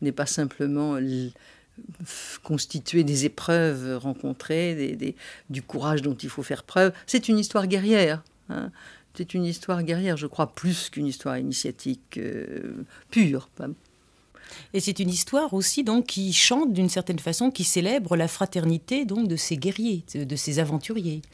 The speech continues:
Speaker 1: Oui,
Speaker 2: aussi.
Speaker 1: ce, c'est, c'est là où l'aventure commune, euh, euh, est tout à fait dominante. Et ils sont toujours, euh, ils trouvent toujours, quel-, quand il y en a un qui meurt, ou de maladie, ou d'accident, euh,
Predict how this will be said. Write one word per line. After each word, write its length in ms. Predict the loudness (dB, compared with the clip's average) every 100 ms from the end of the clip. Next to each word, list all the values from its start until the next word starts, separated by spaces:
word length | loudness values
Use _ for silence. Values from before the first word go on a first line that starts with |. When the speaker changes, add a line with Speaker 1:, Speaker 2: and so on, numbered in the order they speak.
| -20 _ 2
Speaker 1:
Oui, 160 | 4 4
Speaker 2:
aussi. 240 | 0 -6 -4
Speaker 1:
ce, 340 | -4 -2 -2
c'est, 220 | 0 0
c'est 240 | 0 0 2
là 300 | 4 6 6
où 120 | 8
l'aventure 640 | 8 8 6 4 0 0
commune, 680 | 4 4 6 6 6 6 4
euh, 260 | 2 0 -2 -6 -20 -14
euh, 160 | -10 -8 -8 -10 -8 -10 -10 -12 -14 -8
est 320 | 0 4 2 0 -8 -8 -8
tout 160 | 0
à 80 | 0
fait 160 | 2 2
dominante. 640 | 4 4 4 4 4 2
Et 80 | -2 -4 -6
ils 100 | -2
sont 220 | 2 2
toujours, 640 | 2 -2 0 2 2 2 0
euh, 260 | 2 2
ils 100 | 0
trouvent 260 | -2 -4 -2
toujours, 500 | 0 2 4 2 2
quel-, 200 | -2 0
quand 200 | 0 0
il 60 | 2
y 20 |
en 60 |
a 40 | 2
un 120 | 0
qui 160 | 0 0
meurt, 360 | 2 2 2
ou 120 | 0
de 60 | 0
maladie, 580 | 2 0 -2 -4 -6 -4
ou 120 | -2
d'accident, 680 | -2 -2 -4 0 2 2 2
euh, 260 | 0 0